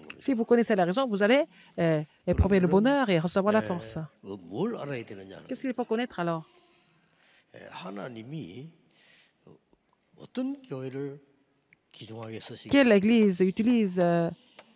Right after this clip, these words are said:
Speaker 2: de-, t-il, utilise, euh, Dieu utilise-t-il?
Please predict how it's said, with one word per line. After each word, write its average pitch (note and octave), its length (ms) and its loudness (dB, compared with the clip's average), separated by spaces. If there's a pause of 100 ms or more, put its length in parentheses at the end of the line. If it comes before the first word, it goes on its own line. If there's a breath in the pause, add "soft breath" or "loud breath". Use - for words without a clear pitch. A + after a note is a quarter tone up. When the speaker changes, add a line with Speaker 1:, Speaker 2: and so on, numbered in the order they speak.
(460)
Speaker 2:
de-, F3 360 -2 (100)
t-il, D#3+ 440 6 (180)
utilise, G3+ 420 2
euh, E3+ 160 6
Dieu G#3+ 240 6
utilise-t-il? F#3+ 840 4